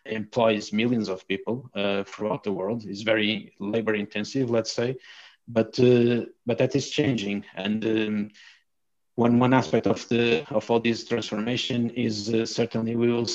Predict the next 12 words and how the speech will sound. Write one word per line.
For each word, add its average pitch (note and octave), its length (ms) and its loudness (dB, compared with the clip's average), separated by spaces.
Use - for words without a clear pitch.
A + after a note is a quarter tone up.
see A#2 260 4
the, G2 220 -4
the G2 140 0
number A2+ 340 4
of, G#2+ 160 4
uh, G#2 260 4
employees A2 600 4
that A2 200 -2
retailers A2 640 2
have, A2+ 420 0
uh, G2+ 140 0
reducing G2+ 600 -2